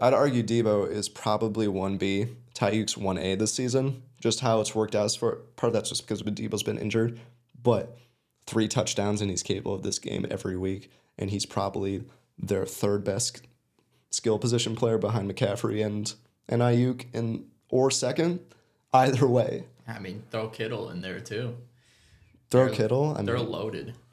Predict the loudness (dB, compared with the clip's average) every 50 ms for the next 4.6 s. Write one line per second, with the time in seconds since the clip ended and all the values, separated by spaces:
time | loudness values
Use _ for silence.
0 | _ _ _ _ _ _ _ _ _ _ -10 _ -4 -2 -2 2 2 4 4 6
1 | 4 2 2 2 -2 -2 0 0 -2 -2 -2 -2 -4 -2 -2 0 -2 -2 -2 -4
2 | -4 -6 -4 -2 -2 0 0 -2 -2 -4 -6 _ 0 2 2 2 0 -4 -12 -18
3 | _ _ _ -20 -20 _ -20 _ -20 _ _ _ _ _ _ _ _ _ _ _
4 | _ _ _ 4 4 4 6 4 0 -2 -6